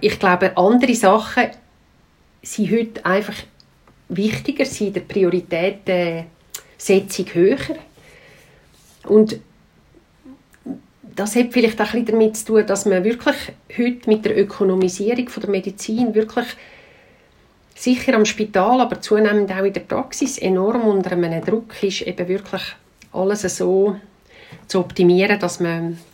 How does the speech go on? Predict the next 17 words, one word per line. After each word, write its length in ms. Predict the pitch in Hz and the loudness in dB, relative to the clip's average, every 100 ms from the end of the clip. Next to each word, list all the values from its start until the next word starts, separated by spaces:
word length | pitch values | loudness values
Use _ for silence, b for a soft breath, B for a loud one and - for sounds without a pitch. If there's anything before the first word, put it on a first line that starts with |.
| _ | _
das 120 | 170 | -2
Max-, 400 | 170 180 - - | 0 0 -4 -2
Maximum 600 | 170 208 - 202 175 185 | -2 -2 0 2 4 2
an 180 | 170 160 | 0 -2
Ertrag 580 | - - 160 202 247 - B B B B - | 0 2 8 8 8 2 B B B B -4
aus 200 | 196 - | -2 0
der 100 | 160 | 2
Arbeit 420 | 151 190 240 240 | 4 4 2 0
rauskommt, 800 | 240 262 254 285 220 165 - - - | 0 0 0 2 4 2 -2 -16 -8
rausüberkommt. 1200 | - - 226 220 226 220 240 - 220 143 139 - - - b b b b b b - | -8 -4 -4 2 2 2 -4 2 2 2 -4 -8 -20 -20 b b b b b b -14
Und 160 | 180 | -6
das, 200 | 208 208 | -6 -6
das 280 | - 208 208 | -4 -2 0
ist 140 | 214 | 0
wirklich 380 | 208 220 - 247 | 2 2 0 0
etwas, 480 | 208 226 - 220 190 | 2 2 0 -4 2
wo, 240 | 196 185 | 2 2